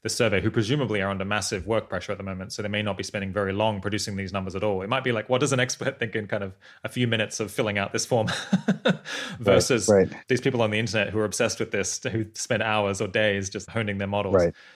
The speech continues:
Speaker 1: There are also,
Speaker 2: Right.
Speaker 1: there's, there's far more people on these o-, online platforms, and these platforms have also developed these very good aggregation algorithms where they kind of figure out who has the best predictions in the past, and then give them extra weight when that wasn't going on with, with this survey.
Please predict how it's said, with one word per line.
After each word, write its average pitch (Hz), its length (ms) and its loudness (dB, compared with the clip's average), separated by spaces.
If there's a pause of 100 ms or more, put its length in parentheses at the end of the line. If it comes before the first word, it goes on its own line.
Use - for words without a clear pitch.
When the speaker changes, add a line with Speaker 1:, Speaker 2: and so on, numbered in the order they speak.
(120)
Speaker 1:
There 131 140 6
are 143 40 6
also, 127 360 4
Speaker 2:
Right. 101 100 0
Speaker 1:
there's, 90 200 6
there's - 200 -2
far 117 200 2
more 104 140 2
people 117 380 -2
on 95 120 -4
these 92 200 -8
o-, - 40 -12
online 104 440 -4
platforms, 101 560 -4
and 127 500 -2
these 117 180 -2
platforms 120 460 -2
have 113 160 -6
also 123 460 -4 (440)
developed 107 280 -2
these 101 140 -4
very 117 140 2
good 110 140 0
aggregation 110 520 0
algorithms 95 500 -4
where 104 80 -2
they 95 80 -4
kind 101 140 -4
of 95 60 -6
figure 110 240 -2
out 101 180 -2
who 110 100 0
has 101 280 -2
the - 80 -18
best - 400 -4 (180)
predictions 113 340 -2
in 95 80 -6
the 107 60 -8
past, 143 460 -4 (300)
and 98 280 -2
then 101 180 2
give 95 160 -2
them 107 160 0
extra 101 280 -6
weight 101 320 -2
when 92 100 -8
that 107 160 -2
wasn't 113 240 0
going 95 220 -2
on 95 240 -6
with, 101 280 -10
with 101 180 -12
this 101 140 -8
survey. 98 480 -2